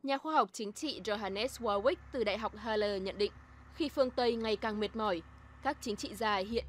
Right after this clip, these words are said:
đang chịu áp lực phải nghĩ đến việc kết thúc xung đột trên bàn đàm phán. Cuộc khủng hoảng ở Ukraine đã cho chính phủ Đức một bài học đắt giá.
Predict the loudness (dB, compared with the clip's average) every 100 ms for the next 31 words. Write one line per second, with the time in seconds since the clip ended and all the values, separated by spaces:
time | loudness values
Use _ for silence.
0 | -2 0 0 -4 -4 -2 0 0 -2 -14
1 | -6 0 2 0 -2 -2 0 0 0 -2
2 | -4 -2 -6 -4 -2 0 -2 -2 -4 -2
3 | -2 -2 -4 -2 -2 -2 -2 -10 -12 -12
4 | -12 -12 -12 -12 -12 -12 -12 -12 -12 -12
5 | -6 -4 -2 -2 0 4 2 2 -2 0
6 | -4 -2 0 0 0 0 0 0 0 0
7 | -2 -2 -6 -6 -4 -4 -4 -4 -2 -2
8 | -4 -6 -6 -2 0 -2